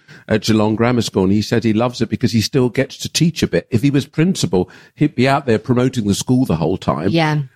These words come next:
Speaker 2: it's sort
Speaker 1: so
Speaker 2: of the higher up you get, the less you do the thing that
Speaker 1: I
Speaker 2: you
Speaker 1: think
Speaker 2: were
Speaker 1: so.
Speaker 2: actually there
Speaker 1: Trained
Speaker 2: to
Speaker 1: to
Speaker 2: do.
Speaker 1: do.
Speaker 2: Yeah, it's
Speaker 1: Um,
Speaker 2: bizarre, isn't it?
Speaker 1: some of them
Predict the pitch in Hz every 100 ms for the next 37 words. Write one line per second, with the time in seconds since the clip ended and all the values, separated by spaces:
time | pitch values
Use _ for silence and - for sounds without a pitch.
0 | - 196 - 190 185 160 - 156 180 180
1 | 175 175 - 165 170 156 165 160 156 -
2 | 160 143 151 147 139 165 151 147 143 170
3 | 156 156 160 151 - 151 147 139 139 147
4 | 120 120 - 156 151 190 120 90 170 175
5 | 165 - 123 117 117 175 143 131 151 160
6 | 117 170 175 - 110